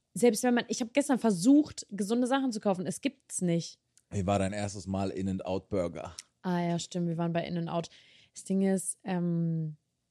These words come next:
Speaker 1: ich hab's gestern extra nicht so them-, thematisiert, aber ich dachte, dir fällt's auf, weil du kennst mich schon gut und dann dachte ich,
Speaker 2: Ich
Speaker 1: dir
Speaker 2: glaub, ich
Speaker 1: fällt
Speaker 2: hab
Speaker 1: auf.
Speaker 2: was gemerkt.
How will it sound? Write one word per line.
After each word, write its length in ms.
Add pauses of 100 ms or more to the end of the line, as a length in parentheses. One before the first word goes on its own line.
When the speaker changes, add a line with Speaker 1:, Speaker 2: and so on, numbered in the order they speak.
(380)
Speaker 1:
ich 160
hab's 180
gestern 260
extra 260
nicht 160
so 80
them-, 400
thematisiert, 500
aber 120
ich 80
dachte, 260
dir 140
fällt's 220
auf, 220
weil 80
du 80
kennst 260
mich 140
schon 200
gut 200
und 100
dann 140
dachte 200
ich, 20
Speaker 2:
Ich 60
Speaker 1:
dir 80
Speaker 2:
glaub, 80
ich 40
Speaker 1:
fällt 140
Speaker 2:
hab 80
Speaker 1:
auf. 80
Speaker 2:
was 100
gemerkt. 500